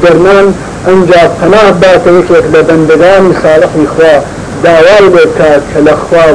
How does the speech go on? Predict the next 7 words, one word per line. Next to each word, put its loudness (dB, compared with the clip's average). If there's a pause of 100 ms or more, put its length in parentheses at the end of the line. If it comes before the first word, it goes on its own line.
(120)
بۆی 2
بلاڵێتەوە 0
کە -10 (100)
شفای -4
پێ -6
بدرێ. -8 (1600)
ئاوەها 0